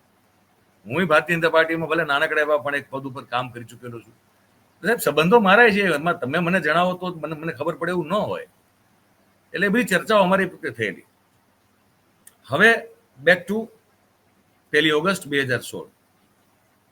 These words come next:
એટલે મને કીધું નવનીત ગુજરે,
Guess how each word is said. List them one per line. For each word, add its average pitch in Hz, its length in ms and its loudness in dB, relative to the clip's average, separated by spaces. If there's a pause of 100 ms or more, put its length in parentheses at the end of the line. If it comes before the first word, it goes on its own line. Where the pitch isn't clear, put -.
(1500)
એટલે 226 240 -2 (680)
મને 190 320 0
કીધું 147 560 -4
નવનીત 147 260 -4
ગુજરે, 127 580 -4